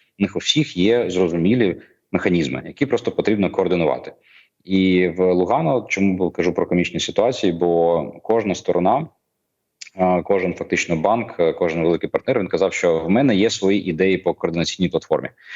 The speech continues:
І коли це вже під час Лугану представляла вже п'ята інституція, чи це був Європейський інвестиційний банк, я не пам'ятаю, але він сказав, що ви, напевно, будете сміятися, але в нас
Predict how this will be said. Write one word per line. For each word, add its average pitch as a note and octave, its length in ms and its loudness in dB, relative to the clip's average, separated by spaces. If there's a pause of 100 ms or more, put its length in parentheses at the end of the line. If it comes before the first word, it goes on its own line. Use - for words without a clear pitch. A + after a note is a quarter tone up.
(200)
І - 60 -18
коли G#2 220 -2
це G2 200 -2
вже F#2 440 0 (240)
під F2 100 -8
час G2 220 -2
Лугану F#2+ 380 0
представляла F2 560 0
вже E2 140 -2
п'ята B2 340 0
інституція, E2 540 -4
чи - 120 -10
це F2 120 -6
був E2 200 -2
Європейський E2 460 -2
інвестиційний E2 500 0
банк, D#2 260 -2 (140)
я E2 60 -6
не D#2 60 0
пам'ятаю, D2+ 380 2
але E2+ 200 2
він F2+ 80 0
сказав, E2+ 260 -2
що D#2 140 -2
ви, E2+ 80 2
напевно, F#2+ 320 2
будете F2+ 260 0
сміятися, G#2 480 -2
але F2 140 4
в E2+ 60 -4
нас - 280 -4